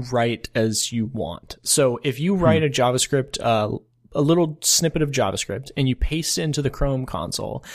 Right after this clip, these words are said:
Speaker 1: and it iterates over an array that has a length of a hundred million,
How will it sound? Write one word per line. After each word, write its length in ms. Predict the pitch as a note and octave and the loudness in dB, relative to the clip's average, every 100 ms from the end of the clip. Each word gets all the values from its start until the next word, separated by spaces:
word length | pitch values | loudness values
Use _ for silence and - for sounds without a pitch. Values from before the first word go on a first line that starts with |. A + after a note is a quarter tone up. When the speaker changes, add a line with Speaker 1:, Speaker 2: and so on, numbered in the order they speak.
| - - - | -18 -6 2
Speaker 1:
and 260 | C#3+ C#3+ C#3+ | 2 2 0
it 360 | D#3+ D#3+ D3 - - | 4 4 2 -2 0
iterates 520 | F3 F3 E3+ D#3+ - | 2 4 2 0 -2
over 360 | D#3 D3+ D3+ C#3+ | 2 2 2 2
an 80 | |
array 640 | C3+ A#2+ A#2+ G#2+ G#2 A#2+ C3 | 2 2 2 2 0 -2 -2
that 180 | - A2+ | 0 0
has 300 | A#2+ B2+ A#2+ | 0 0 2
a 60 | A#2+ | 2
length 420 | A#2 B2 A#2+ - | 2 2 0 -2
of 420 | A2+ A2+ A2 A2 - - - | 2 2 2 -2 -8 -20 -8
a 60 | - | -4
hundred 460 | - D3+ D#3 D#3+ C#3+ | 0 2 2 2 2
million, 520 | C3+ B2 - A#2 C#3+ | 2 0 -2 -6 -8